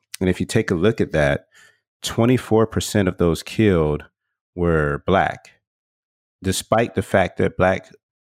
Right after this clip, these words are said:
people only make up thirteen percent of the populations. So that number is a little staggering. Um, the other s-, staggering and a little scary number that goes with that is ninety-nine percent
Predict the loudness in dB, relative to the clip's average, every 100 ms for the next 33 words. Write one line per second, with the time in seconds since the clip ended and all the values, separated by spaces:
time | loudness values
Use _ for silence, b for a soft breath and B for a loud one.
0 | -4 -2 0 0 0 -2 -6 -4 0 0
1 | 0 -2 -4 -2 -2 0 -4 -2 -2 -2
2 | 0 0 0 0 0 0 -2 -6 -16 -18
3 | b b b -6 0 0 2 2 2 0
4 | -2 -2 -2 -4 -2 2 2 0 -6 -14
5 | -18 _ _ _ _ _ _ -2 2 4
6 | 2 0 -4 -12 _ _ _ _ _ _
7 | _ -18 -10 0 2 4 2 -4 -12 -8
8 | 0 2 2 0 -2 -2 0 2 0 0
9 | 0 0 0 -2 -4 -2 0 0 -2 -4
10 | -2 -2 -2 -4 -8 _ _ _ _ _
11 | _ -6 0 0 2 2 4 4 4 4
12 | 2 0 -2 -2 -2 0 2 0 -6